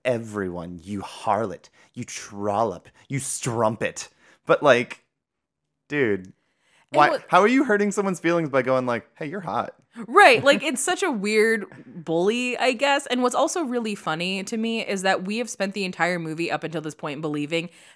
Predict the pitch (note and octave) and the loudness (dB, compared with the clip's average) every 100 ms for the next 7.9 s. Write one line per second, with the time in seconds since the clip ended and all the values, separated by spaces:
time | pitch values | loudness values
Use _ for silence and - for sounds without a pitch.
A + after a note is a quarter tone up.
0 | - F3+ E3+ F3 D#3+ E3+ E3+ - _ E3 | -2 -2 0 -2 -2 -4 -6 -10 _ -20
1 | D3 D#3+ D3+ E3 D3+ C#3 C#3 C#3 C#3 C#3+ | -2 0 0 2 0 0 -4 -4 -6 -6
2 | C#3 C3+ C#3 D3 D3 D#3 C#3+ C3+ C#3+ D#3 | -6 -6 -6 -6 -2 0 0 -2 -6 -4
3 | G3+ G#3 G#3+ - - F3+ F3 F3+ - D#3 | -2 -4 -6 -8 -2 0 0 0 0 0
4 | E3 F3+ F3+ - F#3+ E3 D#3+ D3 C3+ C3+ | 0 -2 -2 -2 -2 0 0 -2 -4 -4
5 | D3+ F#3+ G#3+ G3 F#3 F3+ D#3+ D#3+ D#3 D#3 | -8 -2 0 0 2 4 4 2 -4 -2
6 | D#3+ E3 D#3 C3 D3 E3 F3+ G3 - - | -2 -2 -6 -6 -2 -2 -2 -6 -14 -20
7 | - G#3+ A3 A3 A3+ G3+ F#3+ - | -4 0 0 0 2 2 0 -6